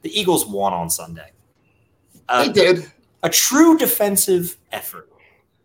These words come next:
Speaker 1: I love the fact that I believe it was Les Bowen who I retweeted some stupid shit that he said about Carson Wentz today. Had to go. Darius Slay is the Byron Maxwell of Nnamdi Asomugha.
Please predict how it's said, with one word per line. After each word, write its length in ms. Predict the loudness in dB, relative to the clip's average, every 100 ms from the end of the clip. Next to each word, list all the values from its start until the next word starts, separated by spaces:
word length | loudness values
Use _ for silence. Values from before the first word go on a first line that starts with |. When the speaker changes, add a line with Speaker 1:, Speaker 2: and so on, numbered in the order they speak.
| -4
Speaker 1:
I 60 | 0
love 320 | 2 2 0
the 60 | -4
fact 440 | -2 -2 -4 -6
that 80 | -8
I 40 |
believe 240 | -8 -6 -6
it 40 |
was 160 | -6 -8
Les 320 | -6 -2 -2 -4
Bowen 400 | -4 -6 -6 -14 _
who 420 | -8 -4 -2 -4 -8 _ -8
I 100 | -8
retweeted 640 | -8 -12 -12 -8 -8 -4
some 260 | -4 -6 -4
stupid 460 | -6 -4 -8 -10
shit 220 | -12 -12 -14
that 100 | -16
he 100 | -8
said 260 | -8 -8
about 300 | -12 -14 -14
Carson 300 | -14 -12 -12
Wentz 300 | -2 0 2
today. 460 | 0 -2 -4 -6 -10 _ _ _ _ _ _ _ _ _ _
Had 320 | -14 -6 -2 0
to 40 |
go. 540 | 4 6 6 4 0 -10 _ _ _ _ _ -6
Darius 440 | -2 0 0 2
Slay 600 | 0 0 0 0 -6 -12 _ -20 _
is 220 | -8 -6
the 320 | -6 -8 -8
Byron 540 | -2 0 2 2 2 0
Maxwell 720 | -2 -2 -2 -4 -8 -10 -10
of 140 | -12 -8
Nnamdi 520 | -4 0 0 -2 -4
Asomugha. 760 | -4 -4 -8 -16 -18 -14 -14